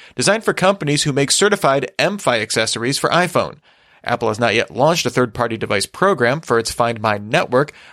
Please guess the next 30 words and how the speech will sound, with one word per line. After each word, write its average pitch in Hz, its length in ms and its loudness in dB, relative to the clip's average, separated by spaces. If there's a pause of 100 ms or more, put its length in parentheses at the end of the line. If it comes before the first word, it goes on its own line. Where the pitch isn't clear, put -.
(180)
but 147 320 0
the 135 160 0
app 156 200 0
launch 123 280 0
indicates 139 400 0
it 135 160 0
might 151 220 2
soon, 151 440 2 (220)
and 202 280 -2
also 185 360 2
may 139 180 2
point 143 320 0
to - 80 -4
the 127 100 2
launch 147 400 0
of 101 240 -6
AirTags 127 540 0
by 123 160 2
Apple. 101 420 -2 (2000)
The 92 180 -4
E 131 60 4
V 127 100 4
maker 120 360 0
Polestar 170 560 2
announced 110 400 -2
it's - 100 -6
developing 156 480 2
the 143 80 0
Polestar 196 480 2
Zero, 123 480 0